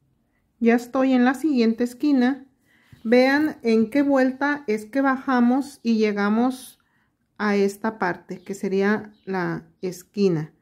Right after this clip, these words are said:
Cuando estemos en la segunda fila de estos grupos de siete,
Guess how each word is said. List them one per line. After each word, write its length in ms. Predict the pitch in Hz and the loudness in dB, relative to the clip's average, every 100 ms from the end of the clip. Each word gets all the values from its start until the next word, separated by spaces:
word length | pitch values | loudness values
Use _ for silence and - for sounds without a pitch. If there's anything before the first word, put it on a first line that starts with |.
| _ _ _ - | _ _ _ 0
Cuando 320 | 220 208 202 | 2 4 2
estemos 640 | 208 254 247 294 330 - - | 0 2 4 4 2 -4 -12
en 300 | 202 208 196 | -4 0 0
la 400 | 214 254 294 294 _ _ _ | 0 -2 -2 -8 _ _ _
segunda 800 | - - 202 196 240 269 247 233 | -10 -2 -2 2 4 6 4 2
fila 600 | 233 285 262 226 196 202 - _ | -2 0 0 0 -2 -6 -10 _
de 420 | 208 202 196 - - | -4 2 0 0 -6
estos 480 | 202 208 - 247 247 | -4 -4 -2 -2 0
grupos 540 | 220 233 226 214 208 | 0 2 2 -2 -2
de 140 | 202 220 | -2 -4
siete, 720 | 269 254 220 - 233 240 | 0 2 2 0 -2 -4